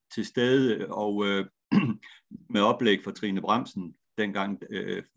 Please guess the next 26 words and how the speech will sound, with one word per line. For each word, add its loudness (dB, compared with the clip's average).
forsvarsminister, -4
det -4
er -2
hun -2
jo -2
ikke -4
længere -2
efter -6
i -2
dag. 0
Øh, 0
og 0
i 2
øvrigt 2
er -6
smittet 0
med 0
corona 0
i -4
dag, -2
så -14
man -8
må -6
håbe, 0
hun -4
ikke, -2